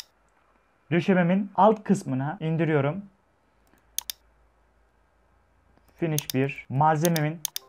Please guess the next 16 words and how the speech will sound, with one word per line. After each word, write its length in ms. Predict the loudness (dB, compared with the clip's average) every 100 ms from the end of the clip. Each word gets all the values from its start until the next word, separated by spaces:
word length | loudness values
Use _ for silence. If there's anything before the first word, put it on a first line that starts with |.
| _ _ _ _ _ -6 2
diğer 300 | 4 4 2 0
elemanlarla 800 | 2 4 4 4 4 2 0
kolondur, 480 | 0 2 2 2 0 -2
kiriştir, 720 | -8 -2 0 0 0 -2 0 0
bir, 220 | 0 0
daha 260 | 0 2
doğru 340 | 4 4 4 2
birleşmesi 640 | 2 0 -2 -6 -4 -2
adına 480 | 0 0 2 2 -2 -8 -12 -10 -2
malzememin 680 | 2 4 2 0 0 -2 -4 -14 -20 -20 -20 -20 -20 _ _ _ _ _
wall 400 | 0 4 4 2 -2 _ _ _
texture 500 | 0 0 0 -2 -2 -4 _ _ _ _
stucco 460 | -10 -8 0 0 0
olması 400 | 0 0 0 -2
gerektiğini 540 | 2 2 2 0 0
biliyorum. 320 | 2 2 0